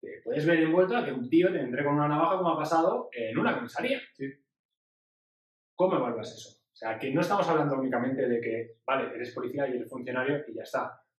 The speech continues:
Speaker 1: Hostias, es que a lo mejor hay que hacer pruebas reales de nivel de estrés, de, de ver si esa persona puede responder dentro de unos parámetros que sean
Speaker 2: Bueno, a ver, eso,
Speaker 1: que
Speaker 2: eso
Speaker 1: no pasa
Speaker 2: pasa en la
Speaker 1: siempre.
Speaker 2: entrevista, ¿no? Se supone que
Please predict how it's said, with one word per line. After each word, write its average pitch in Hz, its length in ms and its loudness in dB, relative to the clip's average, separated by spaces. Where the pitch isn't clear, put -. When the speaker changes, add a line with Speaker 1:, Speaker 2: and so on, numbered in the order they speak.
Speaker 1:
Hostias, - 640 -8
es - 120 -20
que 104 60 -12
a 101 40 -8
lo 101 60 -10
mejor 127 220 -4
hay 156 80 2
que 170 60 0
hacer 165 360 -2
pruebas 120 680 -2
reales 110 640 -2
de 110 100 -2
nivel 104 300 -4
de 98 60 -8
estrés, - 560 -6
de, - 340 -6
de 117 180 2
ver 123 120 2
si 131 140 -2
esa - 240 -2
persona 131 500 -2
puede 120 320 2
responder 113 840 -6
dentro 110 400 -4
de 113 60 0
unos 117 280 -2
parámetros 120 580 -4
que - 100 -8
sean - 160 -2
Speaker 2:
Bueno, 160 80 6
a 147 60 4
ver, 151 140 2
eso, 165 220 -2
Speaker 1:
que 147 120 2
Speaker 2:
eso 143 100 6
Speaker 1:
no - 60 8
pasa 170 60 6
Speaker 2:
pasa 160 120 6
en - 20 4
la - 60 4
Speaker 1:
siempre. 156 260 4
Speaker 2:
entrevista, - 420 0
¿no? 170 80 -2
Se - 100 -10
supone 143 300 -4
que 135 240 2